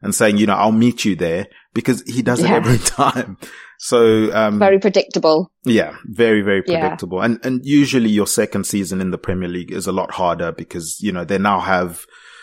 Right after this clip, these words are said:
Speaker 1: some sort of scouting report on you, analysis on you, and, and they kind of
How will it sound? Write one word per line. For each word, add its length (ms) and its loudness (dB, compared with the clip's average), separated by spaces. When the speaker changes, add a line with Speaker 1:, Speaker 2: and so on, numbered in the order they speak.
Speaker 1:
some 200 0
sort 160 -2
of 60 -2
scouting 460 -2
report 420 0
on 140 0
you, 240 0
analysis 580 -4
on 220 -8
you, 180 -4
and, 180 -6
and 160 -6
they 60 -2
kind 220 -4
of 100 -6